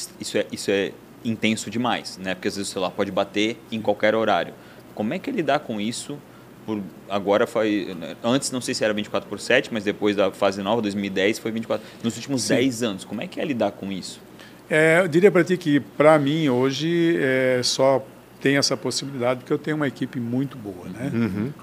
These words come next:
Speaker 2: Uma equipe que tá com a gente aí, uma equipe maravilhosa, é, que nos, nos auxiliam direto, né? Que vão fazendo todo um rodízio, né?
Speaker 1: Uhum.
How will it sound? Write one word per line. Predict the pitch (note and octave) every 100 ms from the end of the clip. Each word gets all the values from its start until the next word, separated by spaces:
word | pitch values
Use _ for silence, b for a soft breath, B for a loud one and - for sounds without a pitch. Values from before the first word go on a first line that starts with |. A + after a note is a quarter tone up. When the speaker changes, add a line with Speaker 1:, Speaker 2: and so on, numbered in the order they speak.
| -
Speaker 2:
Uma | A2
equipe | G#2+ B2 -
que | -
tá | B2
com | A#2+
a | A2
gente | A2 A#2+ A#2+ A2+
aí, | A#2+
uma | B2 A2
equipe | - B2 A#2+
maravilhosa, | A#2 A#2+ A#2+ A2+ G#2+ A#2 B2 C3 C3 C3 b b b b -
é, | A2+ A2+ A#2 A#2 A#2 A2+ A2+ A2+ A2+ - - - - - - - - - - - -
que | - B2
nos, | C3+ C3+ - - - - - B2
nos | A#2+
auxiliam | B2 B2+ - A#2 A#2+ C#3 A#2
direto, | A2+ B2+ A2+ B2 D3 C#3
né? | A2+ C#3 D3+ b b b b b b -
Que | B2
vão | A#2 B2+
fazendo | B2+ A#2+ B2
todo | B2 C3+ C3+
um |
rodízio, | A#2+ A#2+ G#2+ A#2 C3 G#2+ G2+ F2+
né? | A2 C#3+
Speaker 1:
Uhum. | F#2 F#2+ F#2